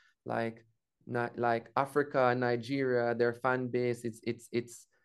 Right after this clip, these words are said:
it's, it's, it's sixty, seventy million people building a fan base. So that alone can help to boost some music to a level just indigenously without even America coming on board, because Afrobeat has been building steadily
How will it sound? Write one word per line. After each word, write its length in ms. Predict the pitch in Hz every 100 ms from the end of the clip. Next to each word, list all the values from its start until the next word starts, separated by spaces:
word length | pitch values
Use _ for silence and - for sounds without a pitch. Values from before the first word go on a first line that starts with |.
| _ _ -
it's, 360 | 120 117 - -
it's, 260 | 113 - -
it's 220 | 113 -
sixty, 320 | - 147 143
seventy 560 | - 151 139 135 131 135
million 540 | 139 139 139 131 127
people 440 | 131 131 127 123
building 460 | 113 117 127 120 117
a 100 | 113
fan 300 | 113 117 113
base. 220 | 113 110
So 100 | 113
that 240 | 113 135 135
alone 360 | 131 127 123
can 180 | 123 117
help 300 | 120 123 120
to 60 | 120
boost 400 | 107 127 135 135
some 160 | 127 123
music 440 | 127 120 123 120
to 140 | - 117
a 20 |
level 480 | 117 117 110 113 113 _ _
just 200 | 131 127
indigenously 920 | 127 123 123 156 143 131 123 123 123 120
without 540 | 117 117 120 117 113 -
even 540 | 127 120 120 117 113 - _ _ -
America 540 | 110 139 160 156 123
coming 340 | - 127 123 120
on 160 | 117
board, 240 | 117 117 113
because 260 | 113 113
Afrobeat 580 | 113 180 180 151 143 143
has 180 | 139 127
been 240 | 131 123
building 400 | 120 135 123 120
steadily 680 | 117 - 135 127 123 117 117